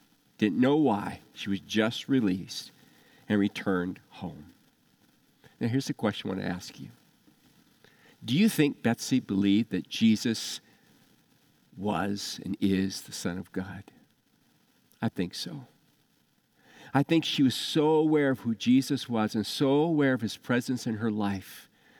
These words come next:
that she saw things in an entirely different way than even her godly sister Corey did.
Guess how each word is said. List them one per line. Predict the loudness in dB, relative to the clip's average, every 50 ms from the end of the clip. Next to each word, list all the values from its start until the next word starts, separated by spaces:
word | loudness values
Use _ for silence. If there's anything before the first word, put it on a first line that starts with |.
| -20 _ _ _ _ _ _ _ _ _ _ _
that | -10 -8 -6
she | 0 0 0
saw | 0 0 -2 -2 0 2 2 0
things | -2 0 0 0 0 0 -2 -6 -8
in | -6
an | -4 -4 -4
entirely | -6 -8 -10 -10 -4 -2 0 2 2 0 -2 -4 -6
different | -2 -2 -2 -2 -2 -6 -8 -6
way | -4 -2 -2 -2
than | -2 -2 -2 -2 -2 _
even | 4 4 4 4 2 -2 -2
her | -2 -6 -10
godly | -8 -6 -6 -6 -6 -6 -6 -6 -6 -6
sister | -4 -6 -6 -6 -6 -8 -6 -6 -6 -6 -8 -14 _
Corey | -12 -8 -6 -6 -6 -6 -8 -10 -10 _
did. | -14 -14 -14 -12 -16 -18 _